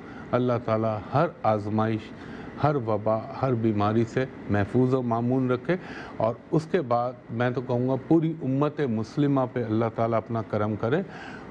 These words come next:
दुनिया पे अपना करम करे कि जो कोई भी इंसान,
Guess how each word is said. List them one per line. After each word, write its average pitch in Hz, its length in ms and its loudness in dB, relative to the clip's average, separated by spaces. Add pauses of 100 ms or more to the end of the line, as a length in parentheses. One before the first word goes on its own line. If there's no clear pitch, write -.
(440)
दुनिया 175 360 4
पे 180 140 -2
अपना 123 260 -4
करम 98 340 -4
करे 98 240 -8 (140)
कि 143 120 2
जो 135 200 4 (580)
कोई 208 180 4
भी 165 180 -2
इंसान, 107 520 -4